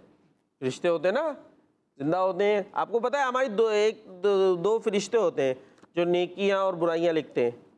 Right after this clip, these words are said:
कहाँ होते हैं वो, ये बता दें। चले, होते हैं ना, कहाँ होते हैं वो? हमारे, अरे चलो कोई बात नहीं, ये तो वैसे ही एक्स्ट्रा सवाल है। किधर होते हैं वो? देखें, वो इशारे से बता रहे हैं, देख लें।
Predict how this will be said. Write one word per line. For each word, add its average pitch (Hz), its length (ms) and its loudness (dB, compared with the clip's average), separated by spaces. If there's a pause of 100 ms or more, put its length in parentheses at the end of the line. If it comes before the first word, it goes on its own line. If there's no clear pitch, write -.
(260)
कहाँ 175 200 -2
होते 151 220 0
हैं 131 60 2
वो, 131 160 -2
ये 131 140 -2
बता 120 260 -2
दें। 113 180 -6
चले, - 220 -20 (1700)
होते 156 200 0
हैं 202 80 2
ना, 262 200 0 (760)
कहाँ 190 220 -2
होते 151 220 -2
हैं 131 80 0
वो? 120 180 -6 (1200)
हमारे, 180 540 -2 (1700)
अरे 143 180 0
चलो 160 280 0
कोई 165 220 0
बात 139 280 -2
नहीं, 160 140 0
ये 240 80 2
तो 180 160 -2
वैसे 156 280 0
ही 170 60 2
एक्स्ट्रा 156 320 -4
सवाल 135 400 -2
है। - 60 -4
किधर 185 260 0
होते 196 200 0
हैं 214 60 4
वो? 196 80 2
देखें, 170 200 2
वो 165 100 4
इशारे 147 320 -2
से 147 120 -2
बता 135 280 -2
रहे 123 100 -2
हैं, - 220 -12
देख 127 200 -2
लें। 113 160 -6